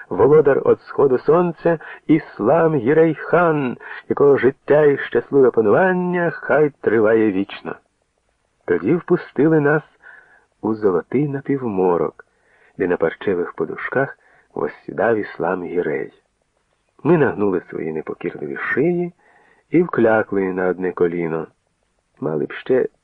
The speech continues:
заплющити очі від сяйва золотого каптана ханського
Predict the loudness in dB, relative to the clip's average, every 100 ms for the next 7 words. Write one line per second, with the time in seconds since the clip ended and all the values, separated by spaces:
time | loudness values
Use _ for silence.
0 | _ -6 -4 -4 -6 -6 -10 -2 4 6
1 | 4 0 -12 _ _ _ _ -8 -8 _
2 | -2 0 2 0 0 -2 0 -2 -2 -4
3 | -4 -2 0 0 -4 -4 -4 -6 -10 -8
4 | -8